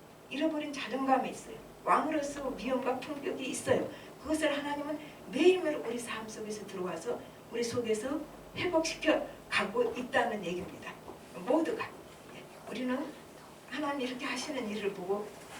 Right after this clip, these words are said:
무슨 말로 표현합니까? 은혜라는 말 밖에는 표현할 말이 없습니다. 그래서 우리는 하나님은 은혜를 매일 바라고, 갈망하고, 사랑하고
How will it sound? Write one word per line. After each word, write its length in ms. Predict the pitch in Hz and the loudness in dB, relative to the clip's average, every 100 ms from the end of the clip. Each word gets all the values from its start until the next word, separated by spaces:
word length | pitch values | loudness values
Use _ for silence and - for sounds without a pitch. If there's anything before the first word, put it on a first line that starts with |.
| - - - - | -14 -16 -16 -12
무슨 280 | - 294 | -8 -4
말로 360 | 247 220 185 165 | 2 2 2 -2
표현합니까? 500 | 180 202 170 139 - - - - - - - - - - - - - - | -4 -4 -6 -8 -12 -14 -16 -16 -18 -18 -18 -18 -18 -18 -20 -20 -20 -8
은혜라는 520 | 240 247 269 240 - 175 | 2 2 4 2 2 0
말 240 | 175 180 | 0 0
밖에는 580 | - - - 165 185 - - - - - | -2 -8 -6 -4 -4 -6 -10 -16 -18 -10
표현할 360 | - 262 - 247 | -6 -4 -4 -6
말이 340 | 214 214 180 - | -6 -8 -8 -10
없습니다. 460 | 202 - - - - - - - - - | -10 -10 -10 -14 -16 -18 -18 -20 -20 -16
그래서 200 | - 170 | -8 -2
우리는 240 | 190 214 196 | 0 0 -2
하나님은 480 | 208 202 208 233 - - 202 | -2 0 0 -4 -8 -10 0
은혜를 340 | 208 196 196 | 4 6 4
매일 280 | 165 185 175 - - - - - - - - - - | 2 2 2 -6 -12 -16 -16 -16 -16 -16 -18 -20 -14
바라고, 640 | - 175 180 170 156 156 - | -6 -2 -2 -2 -4 -8 -6
갈망하고, 640 | - 147 160 160 - - - - - - - | -8 -6 -6 -8 -10 -14 -16 -16 -18 -18 -8
사랑하고 540 | - 208 196 - | -6 -4 -6 -10